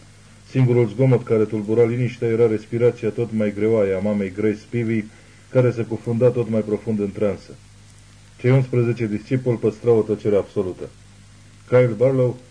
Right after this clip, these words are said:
era tăcut și neclintit, deși stătea într-o poziție incomodă. Scaunul lui de stejar era prea mic pentru el. Nu era de vină scaunul, care ar fi asigurat o poziție bună oricui altcuiva.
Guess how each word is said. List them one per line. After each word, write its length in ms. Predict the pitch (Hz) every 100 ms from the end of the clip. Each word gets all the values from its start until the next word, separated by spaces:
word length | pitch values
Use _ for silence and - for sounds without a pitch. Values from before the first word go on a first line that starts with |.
| -
era 220 | 120 123
tăcut 360 | 127 123 110 131
și 140 | -
neclintit, 500 | 120 110 113 104 104 - 104
deși 260 | 98 117
stătea 260 | - 107 113
într-o 180 | 107 107
poziție 460 | 107 101 107 110
incomodă. 480 | 104 101 104 98 78 67 - - - - - -
Scaunul 340 | - 127 123
lui 120 | 117 120
de 100 | 110
stejar 400 | - 110 123 117
era 180 | 113
prea 200 | 120 117
mic 180 | 113 110
pentru 360 | - 98 95 90
el. 120 | 76 65 - - - - -
Nu 120 | - 123
era 200 | 120 107
de 100 | 107
vină 220 | 107 110
scaunul, 440 | - 120 92 73 67 -
care 180 | - 104
ar 60 | 101
fi 140 | 113
asigurat 460 | 101 110 101 110 107
o 40 |
poziție 420 | 101 101 107 104
bună 380 | 98 113 110 107 110
oricui 380 | 110 - 113 107
altcuiva. 520 | 95 - 95 87 82